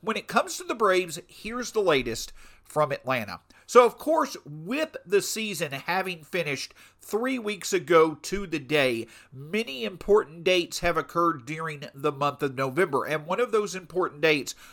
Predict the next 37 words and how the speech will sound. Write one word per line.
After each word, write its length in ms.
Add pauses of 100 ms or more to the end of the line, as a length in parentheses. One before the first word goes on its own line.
(100)
was 300
this 200
past 360
Friday, 340
the 140
day 400
when 360
teams 560 (280)
needed 360
to 80
finalize 600
their 140
forty-man 560
rosters 560 (260)
to 140
protect 600
certain 420
talents 500
from 240
being 220 (100)
at 300
risk 480
of 140
being 280
lost 460 (360)
due 240
to 440 (160)
the 100
Rule 380
five 420
draft. 320
I 80
know 120
the 100
Braves, 480
for 220
instance, 500